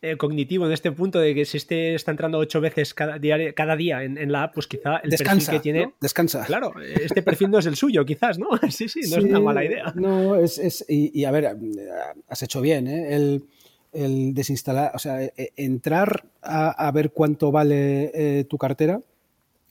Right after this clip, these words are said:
Speaker 2: es, es, es una tortura innecesaria, ¿eh? Es, yo, yo siempre pongo el mismo ejemplo. Es, eh, imagínate que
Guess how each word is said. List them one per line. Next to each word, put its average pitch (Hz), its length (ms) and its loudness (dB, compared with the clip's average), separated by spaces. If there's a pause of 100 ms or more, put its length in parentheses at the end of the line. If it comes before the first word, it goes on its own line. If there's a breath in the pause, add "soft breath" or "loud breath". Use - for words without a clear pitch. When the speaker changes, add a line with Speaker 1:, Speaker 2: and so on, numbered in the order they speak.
(220)
Speaker 2:
es, - 200 2
es, 156 180 -2
es 156 140 -4
una 156 140 4
tortura 156 440 4
innecesaria, 143 640 0 (120)
¿eh? 170 280 -2
Es, - 280 -6 (320 soft breath)
yo, 143 100 -2
yo 147 120 2
siempre 165 200 2
pongo 131 220 -2
el 120 60 -2
mismo 104 200 -6
ejemplo. 123 420 -4
Es, 123 180 -10
eh, 127 180 -8
imagínate 147 520 -2
que 147 280 2